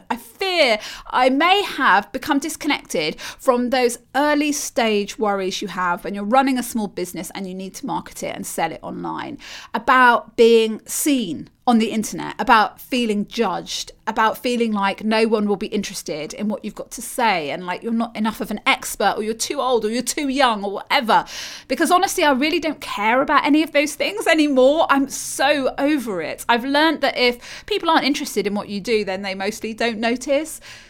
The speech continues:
And you can get there too. And I promise to reconnect with that so that I can help you with it more next year.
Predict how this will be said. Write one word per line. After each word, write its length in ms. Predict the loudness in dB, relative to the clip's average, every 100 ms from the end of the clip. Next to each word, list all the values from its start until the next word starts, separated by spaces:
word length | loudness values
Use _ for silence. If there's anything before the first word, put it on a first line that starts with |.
| _ _ _
And 100 | -2
you 120 | -2
can 160 | -2 -4
get 200 | -4 -4
there 140 | -6
too. 540 | -6 -6 -6 -6 -10 -12 -18 _
And 100 | -2
I 80 | -2
promise 480 | -2 -2 0 0 -4
to 160 | -8
reconnect 840 | -8 -8 -10 -6 -2 0 -2 -4 -12
with 160 | -10 -6
that 360 | -4 -4 -6
so 220 | -10 -6
that 100 | -2
I 80 | -2
can 140 | -4 -8
help 380 | -6 -8 -8
you 100 | -10
with 180 | -10 -8
it 140 | -10 -10
more 260 | -12 -12
next 400 | -12 -12 -16 -16
year. 280 | -14 -14 -18